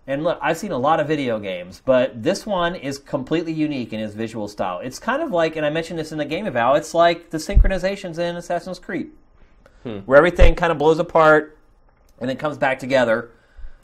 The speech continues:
Speaker 1: except it's just doing it all game on the fly in real time. Um, the effects for all, you're seeing a lot of the effects for the powers here. They're all great and convincing. Like, just notice how, see how the bo-, the ground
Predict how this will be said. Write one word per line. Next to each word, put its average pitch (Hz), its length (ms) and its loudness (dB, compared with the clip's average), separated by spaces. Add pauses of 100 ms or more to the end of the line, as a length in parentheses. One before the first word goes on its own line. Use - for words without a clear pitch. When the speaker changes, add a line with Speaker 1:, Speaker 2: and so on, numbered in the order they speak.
(160)
Speaker 1:
except 160 240 2
it's 165 120 0
just 139 260 -2
doing 156 300 2
it 110 220 -6
all 151 340 6
game 117 540 -6 (760)
on 139 240 2
the 151 60 0
fly 113 640 0 (280)
in 131 180 -4
real 107 240 -4
time. 78 360 -12 (480)
Um, 117 440 -2
the 127 120 -4
effects 165 380 -2
for 147 160 0
all, 139 220 2
you're 131 140 -6
seeing 151 180 -6
a 135 40 -4
lot 139 160 2
of 131 60 -4
the 127 60 -4
effects 127 240 -6
for 131 80 -8
the 113 80 -4
powers 120 400 -2
here. 123 260 -4
They're 117 160 2
all 131 140 6
great 117 360 -2
and 117 80 -10
convincing. 117 600 -6
Like, 110 200 -4 (440)
just 202 180 -8
notice 214 260 2
how, 240 140 -2
see - 140 -4
how 302 80 8
the 302 100 0
bo-, 143 300 -2
the 139 200 -4 (440)
ground 127 640 0